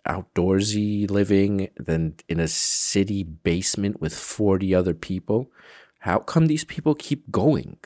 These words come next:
coming here? That's not an improvement. And it seems like the initial thing that set this off was that there was a bunch of e-bikes and stuff piling up back there, so they all probably had delivery jobs. Great living, right?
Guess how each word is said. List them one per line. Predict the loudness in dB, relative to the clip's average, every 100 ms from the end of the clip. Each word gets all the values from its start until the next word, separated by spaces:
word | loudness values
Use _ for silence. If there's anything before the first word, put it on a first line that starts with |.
| _
coming | -2 2 2
here? | -2 -8 -8 -2
That's | 0 2
not | 2 4 4
an | 2
improvement. | -2 -4 0 2 2 0 -6 -6 -14 -20 -2
And | 2 4
it | 2
seems | 2 0 4
like | 2 4
the |
initial | 2 4 2 0
thing | 2 4
that | 2 2
set | 0 0
this | -2 2
off | 2 2 -2
was | 0
that | 2 2 2
there | 0
was | 0
a | -2
bunch | -2 0 -2
of | -2
e-bikes | -2 2 2 2 -2
and | -4
stuff | -2 -2 -2 -4
piling | 0 2 4 4
up | 2 0
back | -2 -2
there, | -2 -4
so | -2
they | -2
all | 2 2 0
probably | 2 2 2
had | 2 0
delivery | 0 2 2 2 -2
jobs. | 0 0 0 -4
Great | -4 0 2 0 0
living, | 0 2 2 2
right? | 0 2 2 0